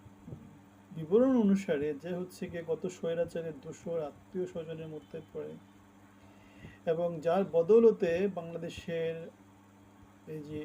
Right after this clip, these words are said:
ইকোনমিক্যাল যে প্রজেকশন, সেটা জিডিপির অর্ধেকে নেমে এসেছে, যা ডাইপার টাইপারের কথা কি জানি কি পিনাকি ভাই বলেছিল। So,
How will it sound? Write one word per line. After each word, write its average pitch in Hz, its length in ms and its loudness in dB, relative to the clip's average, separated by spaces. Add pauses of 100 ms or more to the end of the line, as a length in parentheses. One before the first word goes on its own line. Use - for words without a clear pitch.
(140)
ইকোনমিক্যাল 220 500 2
যে 202 100 -2
প্রজেকশন, 180 880 -4
সেটা 147 280 -8
জিডিপির 156 460 -8
অর্ধেকে 160 440 -10
নেমে 156 260 -10
এসেছে, - 380 -16 (1000)
যা 160 80 4
ডাইপার 156 500 0
টাইপারের 170 440 2
কথা 160 180 -2
কি 165 120 -10
জানি 160 260 -8
কি 156 180 -14
পিনাকি 151 300 -8
ভাই 147 180 -6
বলেছিল। 147 480 -8 (1200)
So, 185 80 0